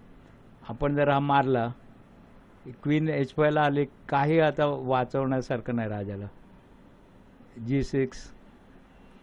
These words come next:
Queen Cross जी six check आणि Met, Met. आता असा attack माझ्यावर झाला होता, तर मी कसा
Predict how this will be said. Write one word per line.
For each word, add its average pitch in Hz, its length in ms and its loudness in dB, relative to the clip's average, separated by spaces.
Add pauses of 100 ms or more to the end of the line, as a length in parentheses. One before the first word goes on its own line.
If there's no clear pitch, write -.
(420)
Queen 143 240 0
Cross 143 220 4
जी 135 220 -2
six 131 320 -6
check 127 220 0 (1500)
आणि 131 160 -4
Met, 151 280 2 (1300)
Met. 117 260 -6 (2000)
आता 123 220 -4
असा 160 300 4
attack 196 380 2
माझ्यावर 170 460 4
झाला 160 360 2
होता, 143 280 4
तर 156 180 -2
मी 165 300 -2 (680)
कसा 151 220 0